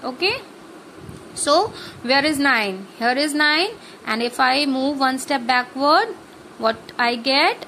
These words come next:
I get eight. Nine, eight. Okay, it means eight comes before nine. So here I have written eight. Okay,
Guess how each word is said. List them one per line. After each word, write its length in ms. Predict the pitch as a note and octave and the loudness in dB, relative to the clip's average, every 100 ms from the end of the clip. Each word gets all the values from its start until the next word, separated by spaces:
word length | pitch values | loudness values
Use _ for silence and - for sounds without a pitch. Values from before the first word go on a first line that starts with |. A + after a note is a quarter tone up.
| - | -4
I 160 | G3 G3 | -4 -4
get 540 | F#3+ A3+ D4 - - - - - - - - - - - | -2 0 2 -2 -8 -12 -20 -20 -20 -20 -20 -20 -20 -6
eight. 560 | - D#4 C#4 G3 F3+ - - A#3 G#3 | -2 2 2 0 -2 -10 -14 -10 -2
Nine, 400 | G3+ G3+ A3+ F4+ B4 - - - | 0 2 0 -2 -6 -16 -10 -2
eight. 600 | D#4 D4 A3 F3+ - - - - - - | 0 2 0 -2 -8 -18 -18 -20 -20 -12
Okay, 280 | G3+ - F4+ A#4 - | -12 -4 -4 -2 -4
it 80 | - | -4
means 500 | A#3 A#3+ C#4+ C5 - - - - | -4 0 2 0 -4 -14 -18 -8
eight 320 | - F4+ G#4+ - | 0 2 2 0
comes 300 | B3 A3 - | -2 -2 -2
before 680 | G#3 A3 - A3 G#3+ D4+ G#4 - | 0 0 -2 0 2 2 0 -4
nine. 600 | A#3+ A3 G3 G3 A3 E4 A#4+ - - - - - - - - - | -2 2 2 2 0 -2 -4 -14 -20 -20 -20 -20 -20 -20 -20 -10
So 140 | - G#3 | -6 -4
here 380 | G#3 G#3 C4+ - A#3+ | -2 2 0 0 -2
I 20 | G#3 | -2
have 260 | G#3 G3 | -4 -4
written 460 | G3+ G3+ - C#4 F#4+ - - - - - - - - - - | -6 -6 -4 -2 -2 -6 -16 -20 -20 -20 -20 -20 -20 -20 -8
eight. 480 | - G#2 E3 - - - - - - | 0 2 0 -2 -10 -12 -20 -12 -10
Okay, 300 | G3+ - E4 | -6 0 0